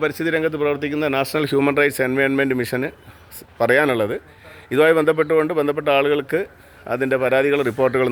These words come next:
നൽകും. പക്ഷേ ഇത് ഗൗരവത്തോടെ, വളരെ ഗൗരവത്തോടെ പരിഗണിക്കേണ്ട വിഷയമാണ്. അത് അലക്ഷ്യമായിട്ട് ഇത് തോട്ടിലേക്കാണ്, ഡയറക്റ്റ് തോട്ടിലേക്കാണ് ഇത് ഒഴുകി എത്തുന്നത്. ഡയറക്റ്റ് കൊടുത്തിരിക്കുക, അല്ലെങ്കിൽ ഒഴുകി അങ്ങ് പോവുകയാണ്. അടിയന്തരമായിട്ടുള്ള,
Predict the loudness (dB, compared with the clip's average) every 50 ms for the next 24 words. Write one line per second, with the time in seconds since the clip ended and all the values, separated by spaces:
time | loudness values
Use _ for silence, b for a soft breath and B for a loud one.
0 | 0 0 0 0 -2 -4 -6 -8 B B B B B B B -10 -6 -2 2 4
1 | 4 6 4 4 4 2 2 2 2 2 2 2 2 2 2 2 0 0 -2 0
2 | 0 2 2 2 4 4 4 4 2 2 2 2 2 2 2 2 2 0 0 0
3 | 0 0 0 0 0 -2 -2 0 0 0 0 -2 -2 -2 0 0 0 0 0 -2
4 | -4 0 2 2 2 4 4 2 4 2 2 0 2 2 2 2 0 0 -4 -6
5 | -4 -2 -2 -2 0 2 0 0 2 0 0 0 2 2 4 4 4 4 4 2
6 | 2 2 2 0 0 0 0 0 2 4 4 4 2 2 2 2 2 2 -2 -2
7 | -2 0 0 0 0 0 0 2 2 2 0 0 -2 -4 -6 -6 -8 -6 -2 0
8 | 2 2 2 2 0 -2 -8 B B B B B B B B B B -4 -2 0
9 | 2 4 4 4 4 4 2 2 2 0 0